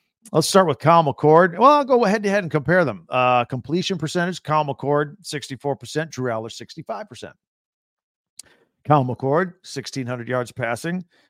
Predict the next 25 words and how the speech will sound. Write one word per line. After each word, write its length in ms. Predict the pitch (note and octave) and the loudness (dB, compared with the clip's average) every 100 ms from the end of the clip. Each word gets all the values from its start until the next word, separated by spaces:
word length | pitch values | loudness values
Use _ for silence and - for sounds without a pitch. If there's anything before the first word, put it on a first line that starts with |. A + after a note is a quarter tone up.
| - | -14
Uh, 180 | - C3 | -10 -8
Drew 240 | A2+ C#3 | -4 -2
Aller, 240 | A#2+ D3 D3 | -2 -2 -6
twelve 300 | - G3+ D3 | -4 -4 -4
hundred 220 | B2 G#2 | -6 -8
yards 220 | G2+ F2 | -10 -12
passing. 420 | - E2+ C#2+ - _ _ _ _ - | -14 -16 -16 -20 _ _ _ _ 0
Kyle 200 | D3 D#3+ | 2 2
McCord 380 | C3+ - D#3+ | -2 0 0
averages 400 | D#3+ C#3+ B2 A2 | 0 -2 -6 -14
ten 320 | - - E3+ A3+ | -12 -6 -4 -4
and 120 | F3+ | -8
a 60 | |
half 200 | D#3 E3 | -8 -10
yards 400 | B2+ D3 D3 C3+ | -6 -2 -2 -4
per 100 | - | -10
pass. 400 | A2+ C#3 B2+ G2+ | -8 -4 -4 -6
That's 320 | - C#3+ G3 - | -6 -2 -2 -4
pretty 320 | F#3 F3 C#3+ | -2 -2 -2
good. 320 | C3 B2+ A2 - _ _ _ | -2 -2 -6 -14 _ _ _
Drew 200 | C#3+ C#3 | -4 0
Aller, 240 | B2+ A#2 | 0 0
six 280 | G#2+ C3 - | -4 -12 -12
point 300 | - A#2 G#2+ | -10 -10 -8
nine. 340 | A#2 A2 F#2+ | -8 -8 -10